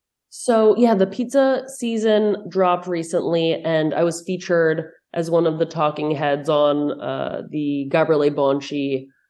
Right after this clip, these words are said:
episode. And, uh, you know, it's always really interesting to think about a person's body of work.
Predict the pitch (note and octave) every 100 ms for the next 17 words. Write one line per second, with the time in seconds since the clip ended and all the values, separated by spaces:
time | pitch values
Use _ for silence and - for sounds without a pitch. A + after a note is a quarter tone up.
0 | _ _ - D#3+ D3+ C#3 C#3+ B2+ B2 -
1 | _ _ - G3+ G3 F#3+ - - F#3 -
2 | A#3 A3+ G#3 - C4 B3+ A#3 G#3+ - F#3+
3 | F#3 F#3 F3+ E3 D#3 - - - F#3 D#3+
4 | D#3 D3+ D3+ C#3+ D3 _ _ _ _ _
5 | _ _ _ _ A3+ A#3+ A#3+ G#3 F3+ E3+
6 | D#3 D#3+ - F3+ F3 F3 E3 D#3 D3+ D3
7 | - - D#3 D#3 D#3 C#3 C#3 D3 G#3+